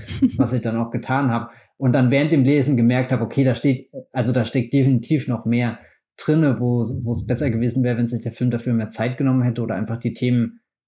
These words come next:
Speaker 2: reduziert hätte. Und, und vielleicht ist dann sowas wie zum Beispiel dieses Motiv der Polizeigewalt, was ja jetzt im Neuen drin ist, das wirkt schon sehr, "Hallo, hier ist es, schaut's euch an,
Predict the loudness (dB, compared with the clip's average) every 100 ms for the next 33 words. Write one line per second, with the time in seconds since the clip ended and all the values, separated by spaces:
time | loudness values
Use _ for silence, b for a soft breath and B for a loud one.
0 | _ -2 -2 -4 -2 0 0 -4 -18 _
1 | -6 -4 -2 -4 -6 -12 -6 -2 -2 0
2 | -4 -4 -6 -4 -4 -6 -8 -2 0 2
3 | 0 0 0 2 2 0 -2 -2 0 0
4 | -2 b b b _ -6 -2 0 0 0
5 | 0 0 0 -2 -2 -8 -12 -4 -2 0
6 | -2 -2 -2 -2 0 -2 0 -2 -2 -4
7 | -4 -4 -4 -4 -4 -2 -2 -4 -2 -2
8 | -2 0 0 0 -2 0 0 0 -2 0
9 | -2 -6 b b b _ _ -4 -2 0
10 | -4 B B B B _ _ 0 2 0
11 | -2 -6 -14 _ -4 0 0 -2 -2 0
12 | 0 0